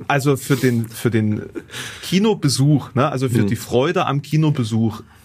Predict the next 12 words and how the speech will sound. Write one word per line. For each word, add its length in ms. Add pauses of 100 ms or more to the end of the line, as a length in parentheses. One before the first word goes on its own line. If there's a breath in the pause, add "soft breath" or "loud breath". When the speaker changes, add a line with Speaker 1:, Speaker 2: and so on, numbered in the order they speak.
(160 loud breath)
Speaker 1:
hast 280
du 60
mit 220
Barbie 360
auf 140
jeden 160
Fall 180
mehr 260
richtig 360
gemacht. 380 (960 loud breath)
Oppenheimer 1040 (420)
ha-, 320